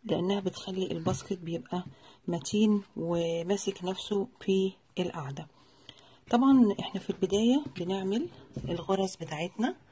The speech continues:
يعني بتعملي المقاس اللي انت عايزاه. أنا ابتديت هنا بتمن غرز، بعد كده زودت، آه، ستاشر، بعد كده أربعة وعشرين، وبعد كده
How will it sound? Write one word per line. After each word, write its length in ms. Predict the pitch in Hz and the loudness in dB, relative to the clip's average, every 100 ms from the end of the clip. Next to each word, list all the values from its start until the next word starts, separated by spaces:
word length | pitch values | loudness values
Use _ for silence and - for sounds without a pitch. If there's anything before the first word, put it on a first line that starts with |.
| - - - - | -20 -20 -20 -4
يعني 160 | 170 185 | 0 0
بتعملي 440 | - 185 202 214 | 2 2 2 2
المقاس 380 | 175 - 196 - | 0 0 -2 -2
اللي 160 | 170 190 | -2 -2
انت 160 | 196 | -2
عايزاه. 460 | 170 156 147 202 294 - _ _ _ - - - | -4 -4 0 0 0 -4 _ _ _ -20 -6 2
أنا 140 | 208 | 2
ابتديت 460 | 220 190 196 - 202 | 2 0 0 0 -2
هنا 120 | 190 | -4
بتمن 360 | - 190 185 | -2 0 2
غرز، 380 | 160 180 220 254 | 0 0 0 -4
بعد 240 | - 160 165 | -6 -8 -4
كده 200 | 196 190 | -2 0
زودت، 560 | 170 160 185 - - | -2 0 0 0 -4
آه، 380 | 160 156 160 165 - - - | -4 -4 -6 -6 -10 -20 -10
ستاشر، 680 | 180 - 170 185 - 240 | -8 -4 -2 -2 4 4
بعد 200 | 233 160 | 4 -2
كده 180 | 156 175 | -4 -2
أربعة 280 | 170 170 175 | 0 2 0
وعشرين، 600 | 160 151 - 185 233 240 - - - - | -2 -6 -6 0 2 2 0 -20 -14 -2
وبعد 300 | 180 208 180 | 0 0 0
كده 380 | - 185 190 | -2 0 0